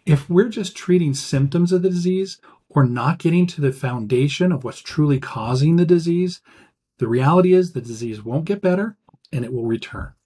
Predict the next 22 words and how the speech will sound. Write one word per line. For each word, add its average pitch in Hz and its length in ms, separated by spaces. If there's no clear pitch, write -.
Programs 151 400
also 131 360
fail 160 300
because 156 300
they 151 120
are 160 100
incomplete 185 720
and 113 180
don't 175 220
address 190 340
the 147 120
complexity 135 640
of 104 120
all 135 200
of 135 80
the 131 120
issues. - 520
This 175 140
is 208 100
a 220 60
big 165 300
deal. 143 400